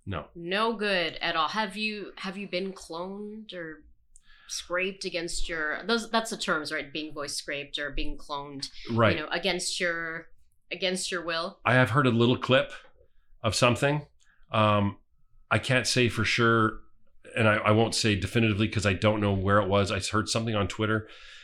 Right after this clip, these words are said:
Speaker 1: um, that someone had sent me, and then it was gone.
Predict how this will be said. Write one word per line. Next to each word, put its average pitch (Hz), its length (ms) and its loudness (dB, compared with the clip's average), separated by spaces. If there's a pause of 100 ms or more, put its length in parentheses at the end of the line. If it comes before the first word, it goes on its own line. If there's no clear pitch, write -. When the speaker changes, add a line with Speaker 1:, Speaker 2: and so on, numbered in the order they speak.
(500)
Speaker 1:
um, 104 300 2
that 90 100 -2
someone 107 220 2
had 95 100 -2
sent 117 200 2
me, 120 140 2
and 104 180 2
then 101 120 4
it 95 80 0
was 85 140 0
gone. 95 400 2